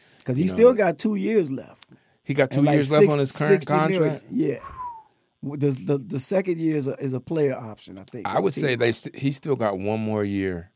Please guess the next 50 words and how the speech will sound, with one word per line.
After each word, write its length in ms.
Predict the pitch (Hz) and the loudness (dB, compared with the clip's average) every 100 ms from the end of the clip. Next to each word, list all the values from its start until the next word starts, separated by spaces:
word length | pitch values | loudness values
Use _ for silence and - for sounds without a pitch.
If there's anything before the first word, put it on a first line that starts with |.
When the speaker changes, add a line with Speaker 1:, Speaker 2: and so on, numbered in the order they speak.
| - | -8
Speaker 2:
after 240 | 95 127 | -4 0
Speaker 1:
But, 80 | 139 | 0
Speaker 2:
this. 80 | 127 | 2
Speaker 1:
but 100 | 143 | 2
if 100 | 135 | 2
he 100 | 180 | 2
don't 180 | 180 180 | 2 2
get 100 | 175 | 2
a 60 | |
ring 260 | 165 175 170 | 2 2 2
this 140 | 180 | 0
Speaker 2:
And 80 | - | 2
it 20 | |
Speaker 1:
year, 100 | - | 4
Speaker 2:
have 100 | 143 | 2
to 80 | 127 | 2
be 160 | 113 117 | 0 2
Speaker 1:
does 160 | 147 | 4
he 40 | 151 | 4
Speaker 2:
with 40 | |
Speaker 1:
get 140 | 151 160 | 4 4
a 20 | |
ring? 80 | 147 | 4
Speaker 2:
Phoenix, 320 | 147 113 - | 2 0 -6
with 420 | 107 107 113 117 104 | -8 -2 0 0 -4
Booker 540 | 101 117 110 110 104 | -4 -2 0 -2 -6
and 300 | 104 104 98 | -6 -6 -6
K 280 | - 107 104 | -4 -2 -2
D. 360 | 101 98 90 - | -2 -4 -6 -10
Speaker 1:
Booker's 400 | 165 170 262 247 | 2 4 4 2
gonna 220 | 214 196 | 2 2
get 160 | 185 185 | 2 0
a 60 | 151 | 2
ring 240 | 156 147 | 2 2
eventually. 480 | 139 139 127 - - _ _ _ _ _ _ - - _ - | 0 0 -4 -6 -20 _ _ _ _ _ _ -20 -20 _ -6
Speaker 2:
Hopefully. 480 | 90 113 127 107 104 | -2 -2 -2 -4 -4
Speaker 1:
He's 160 | 180 | -4
Speaker 2:
If, 40 | 101 | -2
I 20 | |
mean, 60 | 98 | -2
Speaker 1:
twenty-five 500 | 107 101 175 160 160 | -2 0 2 2 0
years 220 | 147 135 | -2 -2
old, 300 | 131 120 101 | -6 -8 -10
Speaker 2:
it, 140 | - | -12
Speaker 1:
man. 180 | - 104 | -12 -4
Speaker 2:
we 100 | 110 | -2
said 300 | 120 123 107 | 0 0 0
that 160 | 107 107 | 0 0
about, 340 | 107 110 104 | 0 2 4
uh, 340 | 107 104 101 | 4 2 0